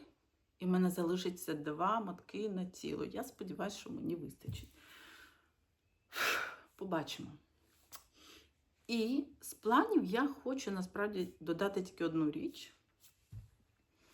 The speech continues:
Ще одні шкарпетки. Ем, я коли купувала ось цю пряжу,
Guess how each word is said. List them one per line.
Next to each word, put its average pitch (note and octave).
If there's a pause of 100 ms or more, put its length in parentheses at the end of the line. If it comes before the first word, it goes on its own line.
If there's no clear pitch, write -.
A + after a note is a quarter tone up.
(840)
Ще F#3+
одні F#3
шкарпетки. - (1900)
Ем, F#3 (360)
я G#3
коли G#3+ (140)
купувала F#3
ось F3+
цю -
пряжу, G3+